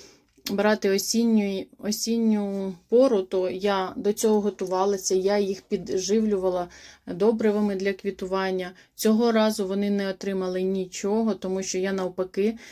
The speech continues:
старалась їм полегшити їхні задачі. Я зрізувала квітоноси і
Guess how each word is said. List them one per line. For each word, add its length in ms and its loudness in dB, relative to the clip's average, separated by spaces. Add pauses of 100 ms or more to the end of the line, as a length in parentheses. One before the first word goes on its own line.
(240)
старалась 680 0
їм 480 -4
полегшити 800 0 (360)
їхні 440 0
задачі. 540 0
Я 140 0
зрізувала 600 0
квітоноси 840 -2 (1200)
і 320 4